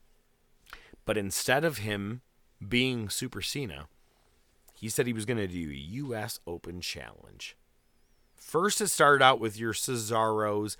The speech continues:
your Tyson Kidds, your Sin-, your Sin Caras, Cody Rhodes. But then he started getting Sami Zayn's, Kevin Owens, your guys from N X T,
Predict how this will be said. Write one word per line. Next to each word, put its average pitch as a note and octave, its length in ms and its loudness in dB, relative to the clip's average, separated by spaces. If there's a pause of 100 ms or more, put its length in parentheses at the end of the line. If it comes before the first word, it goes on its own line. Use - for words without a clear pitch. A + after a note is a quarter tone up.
(340)
your A#2 140 -4
Tyson A2+ 600 -2
Kidds, G2 480 -4
your A#2 120 -4
Sin-, A#2+ 360 -2 (160)
your A2+ 240 -4
Sin B2 280 0
Caras, G2+ 520 2
Cody A2+ 340 -4
Rhodes. A2 680 -4 (720)
But - 100 -2
then G3 200 6
he G#3+ 80 4
started A#2 440 4
getting G#2 420 4 (360)
Sami B2+ 580 2
Zayn's, F2 720 -8 (240)
Kevin A2+ 460 0
Owens, C#2+ 720 -4 (160)
your A#2 140 -4
guys A#2+ 340 4
from G#2 280 -4
N A2+ 160 0
X F#2 300 -4
T, F2+ 400 -6